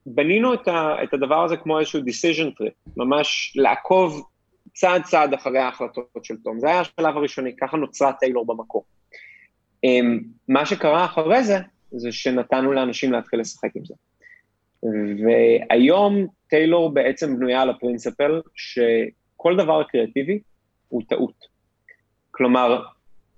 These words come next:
אם אתם מנגנים על איזשהו כלי, ואני נותן לכם יצירה קלאסית, היצירה הזאת היא מושלמת. ואז אתם מנגנים על הפסנתר,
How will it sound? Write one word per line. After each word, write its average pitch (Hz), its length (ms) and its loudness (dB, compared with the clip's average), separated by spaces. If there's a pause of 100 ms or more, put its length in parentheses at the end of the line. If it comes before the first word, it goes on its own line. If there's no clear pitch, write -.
אם 165 180 4
אתם 156 320 2
מנגנים 135 540 2
על 123 80 2
איזשהו 117 360 -2
כלי, 113 240 -6 (420)
ואני 120 180 0
נותן 139 300 0
לכם 135 200 -2
יצירה 120 340 0
קלאסית, - 480 -4 (240)
היצירה 143 300 0
הזאת 156 200 0
היא 139 80 -2
מושלמת. 113 380 -2 (920)
ואז 151 260 2
אתם 175 160 0
מנגנים 143 340 2
על 131 80 2
הפסנתר, 113 480 -4